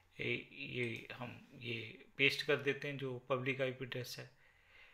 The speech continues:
फिर हमने क्या करना है, यहाँ पे डेटा पे आ जाना है। ये जो हमारी Linux चलाई है उसके अंदर एक डिफ़ॉल्ट यूज़र क्रिएट हो जाता है जिसका नाम क्या है, ई सी टू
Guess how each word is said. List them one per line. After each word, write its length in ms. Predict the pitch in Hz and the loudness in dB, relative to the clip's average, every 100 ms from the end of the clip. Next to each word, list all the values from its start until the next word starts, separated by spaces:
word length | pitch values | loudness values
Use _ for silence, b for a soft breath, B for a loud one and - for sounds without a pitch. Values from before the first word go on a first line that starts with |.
| B - | B -4
फिर 220 | 143 135 | 0 2
हमने 240 | 139 135 | 2 2
क्या 160 | 120 127 | 4 4
करना 320 | 127 123 131 | 4 2 0
है, 280 | 127 127 B B B B _ _ _ - | 0 0 B B B B _ _ _ -14
यहाँ 280 | 151 123 120 | 0 0 2
पे 320 | 117 - - - _ _ _ - - | 0 0 -4 -16 _ _ _ -20 -12
डेटा 400 | 117 123 123 139 | 0 4 8 8
पे 140 | 139 | 8
आ 100 | 135 | 4
जाना 240 | 127 127 131 | 4 0 -4
है। 160 | 127 B B B B B B _ - | -6 B B B B B B _ 8
ये 120 | 160 | 10
जो 180 | 165 160 | 10 6
हमारी 420 | 147 147 147 143 | 6 6 6 8
Linux 440 | 135 131 139 - | 8 8 2 -4
चलाई 280 | 131 127 127 | 4 6 6
है 100 | 131 | 4
उसके 260 | 131 - 135 | 2 -2 -4
अंदर 200 | 123 127 | -2 -4
एक 160 | 127 | -4
डिफ़ॉल्ट 560 | 120 120 - 135 139 139 | -2 -2 8 12 12 12
यूज़र 340 | 127 123 117 | 2 2 2
क्रिएट 380 | 117 123 120 117 | 0 0 0 2
हो 80 | 123 | 2
जाता 300 | 120 120 - | 2 2 0
है 80 | 123 | -2
जिसका 360 | 120 113 - | -2 -4 -4
नाम 300 | 117 117 117 | -2 -2 -4
क्या 220 | 113 120 110 | -6 -6 -2
है, 260 | 127 151 B B B - 143 | -4 -4 B B B 0 2
ई 100 | 135 | 4
सी 180 | - | 2
टू 480 | 127 135 127 131 247 | 0 0 0 -2 -8